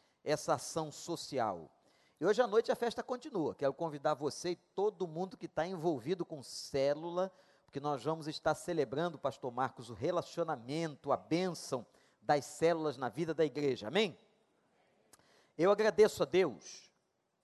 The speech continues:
e tudo tem uma explicação importante. A vida de do-, dois homens na minha vida. Porque a nossa visão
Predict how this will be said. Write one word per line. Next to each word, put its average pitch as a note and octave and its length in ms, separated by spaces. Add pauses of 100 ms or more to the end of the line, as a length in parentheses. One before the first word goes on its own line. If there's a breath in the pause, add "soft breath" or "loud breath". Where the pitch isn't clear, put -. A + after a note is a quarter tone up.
(840)
e D#3 120
tudo G#3+ 360
tem F3 360
uma E3 220
explicação C#3 880
importante. - 960 (840)
A D3 120
vida G#3 320
de F3 120
do-, F3 360
dois C#3 420
homens C3 720 (120)
na E3 220
minha F#3 340
vida. B2 500 (2500)
Porque F#3 300
a A3+ 60
nossa A3+ 300
visão E3+ 640